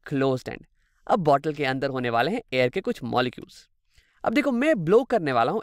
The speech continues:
एयर यहाँ से ऐसे, तो क्या होगा कि ये एयर के मॉलिक्यूल्स ये ऑसिलेट करना चालू कर देंगे अपनी पोजीशन के about। लेकिन देखो, ये जो आखिरी वाले एयर के मॉलिक्यूल्स हैं, ये तो फंसे हुए हैं,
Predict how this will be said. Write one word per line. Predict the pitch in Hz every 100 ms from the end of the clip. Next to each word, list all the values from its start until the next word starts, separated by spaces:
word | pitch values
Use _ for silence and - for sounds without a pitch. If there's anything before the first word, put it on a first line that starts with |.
| -
एयर | 127 139 _ _ _ -
यहाँ | 175 185 175 165 165
से | -
ऐसे, | - 110 120 - _ _ _ _
तो | 262
क्या | - 269
होगा | 262 240
कि | 254 254
ये | 269 -
एयर | 220 247
के | 269
मॉलिक्यूल्स | 147 127 127 220 - -
ये | 254 -
ऑसिलेट | 190 240 - 277 277 -
करना | 196 190
चालू | 185 139 139
कर | 131 123
देंगे | 123 123
अपनी | 120 131
पोजीशन | 120 117 113 120
के | 113
about। | 113 - - - _ _ _ _ -
लेकिन | 285 285
देखो, | 254 - - _ _ _
ये | 240
जो | 285 277 165
आखिरी | 185 - 302
वाले | 240 208
एयर | - 156 160
के | 151
मॉलिक्यूल्स | 127 135 160 139 -
हैं, | - _ _ _
ये | 208 240 277
तो | 285 -
फंसे | 156 214
हुए | 233
हैं, | 202